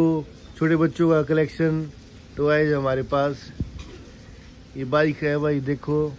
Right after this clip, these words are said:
auto, ये cycle, ये देखो भाई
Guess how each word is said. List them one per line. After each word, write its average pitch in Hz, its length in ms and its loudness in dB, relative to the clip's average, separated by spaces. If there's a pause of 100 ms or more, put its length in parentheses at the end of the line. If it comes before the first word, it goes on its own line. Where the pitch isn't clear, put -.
(520)
auto, 147 500 0 (1600)
ये 143 200 -2
cycle, 139 640 -2 (1000)
ये 139 60 -8
देखो 143 320 -6
भाई 127 240 -4